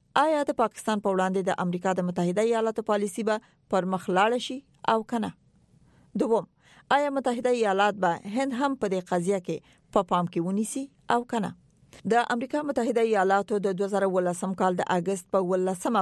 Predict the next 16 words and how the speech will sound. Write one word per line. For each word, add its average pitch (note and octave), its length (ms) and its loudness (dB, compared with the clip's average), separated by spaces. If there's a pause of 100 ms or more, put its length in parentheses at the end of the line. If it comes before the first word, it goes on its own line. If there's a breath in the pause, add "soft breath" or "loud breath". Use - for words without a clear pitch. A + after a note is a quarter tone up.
په G3 160 -2
کشمیر A#3+ 380 -2
کې B3 180 -2
میشت A#3 300 -2
حزب G3 260 -2
المجاهدین F#3 640 -2
باندې G#3 720 -4
بندیزونه F3+ 480 0
ولګول D3+ 420 -4 (480 loud breath)
او - 20 4 (120)
دغه A#3+ 180 -2
ډله A#3+ 240 2
یو G#3 220 2
بهرنی F#3+ 420 0
ترهګر F#3 420 -2
سازمان F#3 480 0